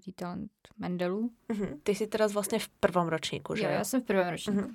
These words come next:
Speaker 1: Eh, samozřejmě na úvodní hodině jsem dávala pozor, <laughs> takže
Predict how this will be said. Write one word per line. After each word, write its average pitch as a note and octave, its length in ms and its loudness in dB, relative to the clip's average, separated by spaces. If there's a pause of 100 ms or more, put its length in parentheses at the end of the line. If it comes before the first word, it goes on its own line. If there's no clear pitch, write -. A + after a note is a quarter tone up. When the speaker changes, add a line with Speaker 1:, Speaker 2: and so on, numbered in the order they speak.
(480)
Speaker 1:
Eh, G3+ 300 -2
samozřejmě G#3+ 760 2
na G#3 160 2
úvodní G3 380 0
hodině F#3+ 480 0
jsem G3 200 -4
dávala F#3+ 300 2
pozor, G3 320 8
<laughs> D4+ 160 12
takže C#4 360 10